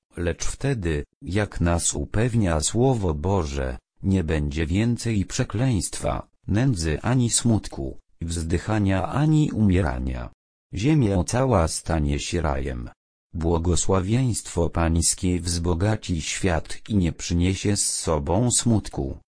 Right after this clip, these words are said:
Jeżeli ktoś będzie wtedy miał smutek,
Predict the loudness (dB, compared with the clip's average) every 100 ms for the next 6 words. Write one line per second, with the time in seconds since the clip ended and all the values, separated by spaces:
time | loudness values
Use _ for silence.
0 | _ _ _ -2 -2 0 -2 -2 -6 -2
1 | -2 0 0 2 2 0 -2 -2 0 2
2 | 2 2 0 0 -2 2 2 2 -4 -6
3 | -14